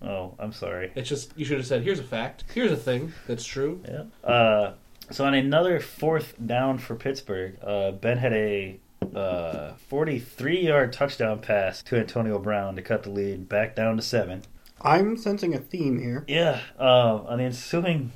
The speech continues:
Speaker 1: Jaguars possession, this was, this was a great play. Everything about this play said run. They had their big blocking fullback in there. He comes up through the line. He's about to meet the linebacker, and then he just goes right past him, and he's the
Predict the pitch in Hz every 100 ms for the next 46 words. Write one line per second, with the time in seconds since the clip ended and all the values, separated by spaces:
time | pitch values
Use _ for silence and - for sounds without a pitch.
0 | - 147 151 143 131 123 120 214 220 135
1 | 131 127 - - 214 254 175 170 143 131
2 | 123 - 143 226 175 147 113 104 107 -
3 | - 90 85 - - 143 185 202 196 165
4 | 156 147 135 - 143 127 123 104 101 135
5 | 139 135 123 107 117 110 101 123 143 131
6 | 120 117 131 139 127 123 135 135 131 127
7 | 127 123 123 123 120 113 - - 120 -
8 | 175 170 170 165 151 127 127 165 180 180
9 | 135 127 113 110 143 156 160 143 143 151
10 | 135 127 151 175 170 170 165 175 175 -
11 | 120 117 123 117 123 117 110 107 101 113
12 | 113 107 101 90 92 101 160 170 - 170
13 | 160 - 156 147 - 113 120 117 107 104